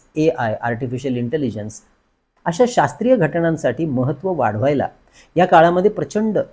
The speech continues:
मदत आणि हालचाल होताना दिसेल. नवनवीन तंत्रज्ञान संशोधन या काळामध्ये समोर येईल, त्यामधलं संशोधन वाढेल,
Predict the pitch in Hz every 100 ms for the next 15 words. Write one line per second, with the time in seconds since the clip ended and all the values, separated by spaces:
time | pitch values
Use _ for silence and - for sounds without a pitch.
0 | _ - 123 135 175 170 139 147 117 117
1 | 143 127 110 101 107 101 117 - _ _
2 | - 139 151 156 160 143 131 139 143 151
3 | 156 143 127 117 143 135 151 - - -
4 | 151 151 156 160 165 170 151 190 196 107
5 | 98 127 131 131 143 - 123 151 143 151
6 | 107 98 123